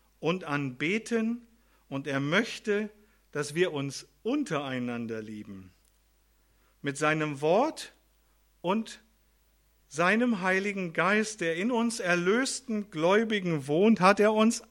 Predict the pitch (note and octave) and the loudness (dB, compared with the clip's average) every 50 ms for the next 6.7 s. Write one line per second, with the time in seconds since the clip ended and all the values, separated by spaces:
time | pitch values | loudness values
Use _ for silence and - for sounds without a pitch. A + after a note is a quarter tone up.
0 | - - G#3+ C4 C#4+ D4 C#4+ D4 C#4+ C4 - - _ - F3 E3 D#3 D#3 E3+ F#3 | -6 -2 0 0 2 0 0 -4 -4 -6 -8 -10 _ -8 -8 -8 -8 -8 -6 -4
1 | G3+ G#3+ G#3 A3 G#3 G#3 G#3+ - - - - - _ - D#3+ F3 E3+ - - F3 | -2 -2 -2 -4 -4 -6 -6 -8 -12 -20 -20 -20 _ -2 -2 -2 -2 -2 -2 -4
2 | E3+ D#3+ E3 D#3 C#3+ D3+ D3+ D#3+ D#3 D#3 - C3 A#2+ A2+ A#2 _ _ _ _ _ | -4 -2 -4 -4 -2 2 2 2 0 -2 -6 -12 -12 -12 -14 _ _ _ _ _
3 | _ _ _ _ _ - D3+ D#3+ D#3 D3+ D3 D3 D3 C#3+ B2+ B2 D3+ E3+ A3 B3+ | _ _ _ _ _ -12 -10 -10 -8 -6 -6 -6 -6 -6 -2 2 4 4 4 2
4 | - - - - - - G3 G3 G3 G3+ G#3+ G3+ - - _ _ - F3+ G3+ A3+ | 0 -6 -12 -10 -6 -2 0 2 2 2 0 -2 -6 -16 _ _ -8 -6 -4 -4
5 | A3 E3 E3+ E3 E3+ E3+ E3+ F3 E3 C#3 D3 C#3+ D3 D3+ C#3+ C3 B2+ C3 C#3 C#3 | -4 -4 -2 -2 -2 -2 -2 -2 -4 -4 -4 -6 -6 -6 -8 -6 -6 -4 -2 -2
6 | B2+ A#2+ A2+ - - G#2+ _ - - G2+ F#2+ F#2+ F#2+ F#2+ | -2 -4 -6 -10 -14 -14 _ -16 -18 -18 -18 -18 -20 -20